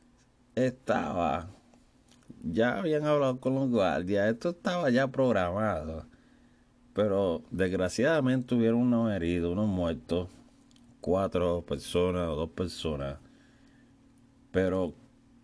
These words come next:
con todo lo que hicieron estos presidentes anteriores, que estoy hablando de treinta mil civiles que murieron, que ahora mismo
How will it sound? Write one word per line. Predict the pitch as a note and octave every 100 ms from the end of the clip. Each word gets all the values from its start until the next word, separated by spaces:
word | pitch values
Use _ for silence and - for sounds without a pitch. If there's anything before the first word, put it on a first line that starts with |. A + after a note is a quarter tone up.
| _ -
con | F#2 F#2+
todo | - C#3 A3+
lo | C#4
que | A#3
hicieron | - D#3+ F3 C#3+
estos | C3+ - C3+
presidentes | - G#2 - F2 G2+ A#2 C3+
anteriores, | B2+ A#2 - - F#2 C2+ A#1 - - _ _
que | -
estoy | D2 - B2+
hablando | B2 F#2+ A#2 B2
de | F2+ -
treinta | D#2 D#2 D#2+ D2+ C2
mil | C#2+ B2+ E3+ D3
civiles | - - D2 D#2 C3+ A2+ D#2 C#2+ - _ _ _ _ -
que | F3+
murieron, | D#3+ C3+ D3 - B2+ D2+ - _ _ _ _ _ -
que |
ahora | G2+ C#3
mismo | B2 D3+ E3+ D3 G#2